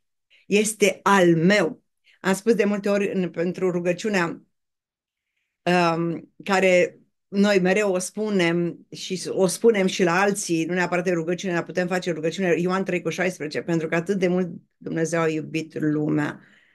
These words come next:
Nu spune lumea, că asta e adevărul, dar spune și, „M-a iubit pe mine.” Fiecare să zică, „M-a iubit pe mine.”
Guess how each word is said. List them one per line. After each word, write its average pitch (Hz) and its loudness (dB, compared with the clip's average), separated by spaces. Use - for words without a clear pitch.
Nu 233 4
spune 185 4
lumea, 160 2
că - -2
asta 165 -2
e 165 2
adevărul, 165 0
dar 160 -4
spune 180 0
și, 165 -2
„M-a 180 -6
iubit 160 -6
pe 240 -10
mine.” 170 -6
Fiecare 220 2
să 185 -4
zică, 185 -4
„M-a 196 2
iubit 214 0
pe 170 2
mine.” 180 -4